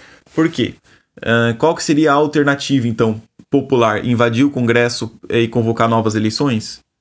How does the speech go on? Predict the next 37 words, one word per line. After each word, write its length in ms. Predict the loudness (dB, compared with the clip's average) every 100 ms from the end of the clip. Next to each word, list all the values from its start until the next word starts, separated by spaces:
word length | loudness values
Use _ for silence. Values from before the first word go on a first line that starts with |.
| _ _ _ _ _ _
E 100 | -6
trocar 300 | -2 0 0
político, 400 | 0 0 0 -2
trocar 260 | -4 0 0
seis 240 | 0 -2
por 160 | 0 0
meia 160 | 0 0
dúzia? 400 | 0 -2 -4 -10 -12 -6
Eh, 180 | -2 0
ninguém 280 | 2 0 0
acredita 400 | 0 -2 -2 -2
que 140 | -4
isso 120 | 0
ia 60 | 0
resolver, 440 | 2 2 2 0
que 260 | -2 -10 -4
você 240 | -2 -2
fazer 200 | 0 0
novas 280 | 2 0 0
eleições 480 | -2 -2 -2 -4 -2
ia, 260 | -2 -4 -8 -20 -20 -20 -20 _ -8
eh, 440 | 0 2 4 2 2
ia 100 | 0
fazer 220 | 2 2
o, 80 | 2
o, 640 | 0 -4 -6 -10 -8 -8
os 80 | -4
políticos, 440 | -2 -2 -2 -2 -2 -2
eh, 420 | -2 -2 -2 -2 -4
finalmente 720 | -2 0 2 2 2 2 0
obedecer 420 | 0 0 0 0
à 40 | 0
vontade 260 | -2 -4
popular, 360 | -4 -2 0 0
né? 200 | -4 -6
E 380 | -8 -14 -14 -10
ni-, 180 | -10